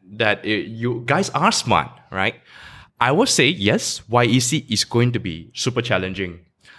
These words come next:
And yes, you know, the reality is there will always be a lot of people who are going to be smart. You are going to be a lot smarter than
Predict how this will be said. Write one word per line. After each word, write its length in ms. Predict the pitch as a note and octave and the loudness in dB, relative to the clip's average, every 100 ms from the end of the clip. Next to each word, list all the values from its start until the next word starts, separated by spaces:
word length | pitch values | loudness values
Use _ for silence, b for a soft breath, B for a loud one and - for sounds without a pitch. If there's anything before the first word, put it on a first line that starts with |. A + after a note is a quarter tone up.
| B B C3+ | B B 0
And 240 | C#3 C3+ | 2 2
yes, 440 | A#2+ E3+ - - - _ _ | 0 0 -2 -6 -12 _ _
you 100 | F3 | -2
know, 240 | A#3 B3+ - - | 0 -2 -8 -2
the 120 | D3+ | 0
reality 440 | D#3+ F3 F3+ G#3+ | 4 2 2 0
is 180 | C3 - - | -2 -2 -4
there 120 | C3 | 0
will 180 | C3 C3 | 2 0
always 320 | E3+ F3+ G#3+ | 0 2 0
be 140 | - A#2+ | 2 0
a 80 | A#2 | 0
lot 240 | A2 D3 | 0 2
of 100 | B2 | 0
people 460 | G#2 - A2+ E3+ - A#2 | -2 -2 -2 -2 -8 -6
who 140 | A2+ | -2
are 400 | B2 D3+ C#3+ A#2+ - _ | 2 4 4 0 -8 _
going 160 | - A2+ | -2 -2
to 80 | G#2+ | 0
be 80 | E2+ | -2
smart. 320 | - F2+ - _ B B B | 0 -2 -4 _ B B B
You 200 | G2+ A#2 | -2 2
are 80 | C#3 | 4
going 220 | A#2+ C3+ | 4 2
to 80 | B2+ | 2
be 160 | G2 F#2 | 0 0
a 80 | G2+ | 2
lot 280 | G2 - | 0 0
smarter 360 | - G#2+ F#2 A#2+ | 0 0 2 0
than 180 | G2 | -2